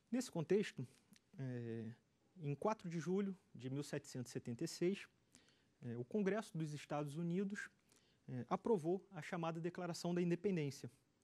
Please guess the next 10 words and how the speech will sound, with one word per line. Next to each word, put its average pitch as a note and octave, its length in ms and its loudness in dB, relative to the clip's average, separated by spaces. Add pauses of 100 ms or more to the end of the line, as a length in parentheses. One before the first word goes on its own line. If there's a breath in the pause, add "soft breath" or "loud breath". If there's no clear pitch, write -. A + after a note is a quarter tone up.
(640 soft breath)
O E3+ 240 0
seu C4 160 -4
principal F#3+ 800 0
autor, D#3 560 2
quem C#3 400 -6 (480)
efetivamente D3 640 -4
participou - 760 -4 (540 soft breath)
da A#2 240 -8 (100)
elaboração C3+ 600 0
dessa C3+ 280 -4